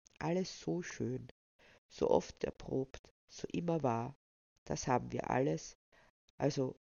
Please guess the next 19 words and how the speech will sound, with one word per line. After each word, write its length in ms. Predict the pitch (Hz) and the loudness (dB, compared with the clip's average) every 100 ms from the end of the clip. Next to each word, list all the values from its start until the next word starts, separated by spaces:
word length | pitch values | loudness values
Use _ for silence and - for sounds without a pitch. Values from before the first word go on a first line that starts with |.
| _ | _
warum 360 | 131 131 135 170 | -2 -2 -2 -2
dann 220 | 165 151 | -2 0
noch 220 | 147 - - | -2 -4 -10
was 220 | 180 - | -10 0
Neues 540 | 135 117 123 123 - - | 2 2 0 -4 -10 -12
und 200 | 180 - | -6 -4
dazu 300 | - - 135 | -4 -4 -6
so 220 | - 90 | -4 -6
Schamloses? 880 | - 117 117 107 110 113 - - - _ - - - - - - | -4 -4 -4 -4 -6 -6 -12 -14 -18 _ -20 -20 -20 -20 -8 -2
Es 120 | - | 2
ist 200 | 247 - | 0 0
interessant, 760 | 185 - 127 - 117 131 160 - - - - - - | -4 -4 -4 -2 0 0 -4 -16 -20 -20 -20 -20 -4
dass 160 | - - | -4 -2
das 200 | 165 - | -4 -4
geschichtliche 680 | - - - - - - - | -4 -4 -4 -6 -8 -4 -4
Interesse 680 | - - - 127 - 180 - | -4 -6 -2 -2 -2 -4 -4
jener 300 | - 135 127 | -2 -2 -2
Herrschaften 720 | 131 120 - - - - - | -2 -6 -6 -6 -8 -12 -8
offenbar 480 | - - - - | -6 -6 -4 -2